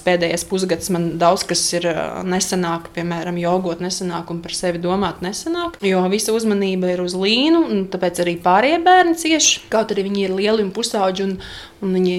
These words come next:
nu, droši vien tā, nu, skaļi jums nepateiks, ka viņiem ļoti vajag mamīti, ja, bet, ā, viņiem, nu, arī vajag, jā, ik pa laikam vajag. Un, ā, Norē bija tur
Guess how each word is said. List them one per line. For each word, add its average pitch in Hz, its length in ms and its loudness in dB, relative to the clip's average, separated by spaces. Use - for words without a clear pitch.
nu, 196 240 -2
droši 175 240 0
vien 170 160 -4
tā, 151 220 -2
nu, 175 220 -6
skaļi 180 400 -2
jums - 140 -4
nepateiks, - 480 2
ka - 80 -4
viņiem 180 280 0
ļoti 185 240 0
vajag 156 200 0
mamīti, 185 500 -2
ja, 226 120 0
bet, 247 320 -2
ā, 208 240 2
viņiem, 233 400 2
nu, 349 160 4
arī 415 240 2
vajag, 175 480 -4
jā, 202 260 -4
ik 208 160 -4
pa 208 100 -2
laikam 214 340 -2
vajag. 240 420 0
Un, 180 240 -4
ā, 180 200 -4
Norē 185 380 0
bija 170 260 -6
tur 175 140 -8